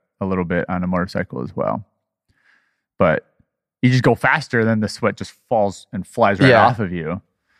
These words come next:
Speaker 1: But I think I'm going to get back into bicycling as well, though.
Speaker 2: That's great.
Speaker 1: I'm in the process of building up a new bicycle for myself.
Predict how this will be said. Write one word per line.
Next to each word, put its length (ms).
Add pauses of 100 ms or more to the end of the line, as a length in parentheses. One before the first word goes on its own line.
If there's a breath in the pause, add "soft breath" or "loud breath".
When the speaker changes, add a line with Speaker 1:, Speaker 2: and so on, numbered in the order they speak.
(440)
Speaker 1:
But 300 (680)
I 140
think 300
I'm 180
going 240
to 80
get 180
back 220
into 460
bicycling 960
as 280
well, 280
though. 380
Speaker 2:
That's 240
great. 360
Speaker 1:
I'm 200
in 80
the 80
process 420
of 140
building 300
up 240 (100)
a 100
new 460 (160)
bicycle 680
for 140
myself. 580